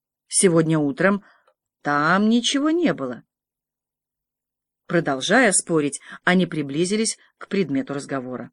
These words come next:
Это заняло немало времени, потому что предмет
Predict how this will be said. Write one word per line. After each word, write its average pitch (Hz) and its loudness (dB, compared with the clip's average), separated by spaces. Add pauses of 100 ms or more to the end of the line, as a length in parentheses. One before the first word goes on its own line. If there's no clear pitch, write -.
(880)
Это 320 2
заняло 196 4 (100)
немало 165 2
времени, 214 2 (220)
потому 175 2
что - -4
предмет 175 0